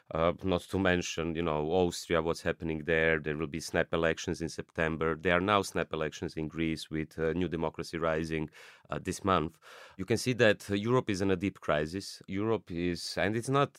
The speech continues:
just, you know, this kind of identity crisis. I think it's a serious internal crisis and a serious geopolitical crisis. And while Europe is in this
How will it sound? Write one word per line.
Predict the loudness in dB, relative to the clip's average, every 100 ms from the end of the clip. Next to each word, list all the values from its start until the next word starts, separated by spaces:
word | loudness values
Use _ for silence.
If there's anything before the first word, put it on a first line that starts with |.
| _
just, | 2 2 0
you | -4
know, | -2
this | -4 -6 -10
kind | -6 -6 -4
of | -4
identity | -4 -2 -2 -4 -10
crisis. | -8 -4 -4 -6
I | -8
think | -6 -8
it's | -8 -10
a |
serious | -8 -2 0 2 0 -2 -10 -20 -20 -20 _ -6
internal | -4 0 4 4 4
crisis | 0 2 4 4 -2 -2
and | -2
a |
serious | -2 -4 -4 -6
geopolitical | -4 -4 -2 -6 -8 -10 -12
crisis. | -4 -2 -2 -6 -10 -14 -20 -20 -20 _
And | 0 2 0 -2 -4
while | 0 2
Europe | 2 2 4 2 0
is | -4
in | -2 -2
this | -4 -6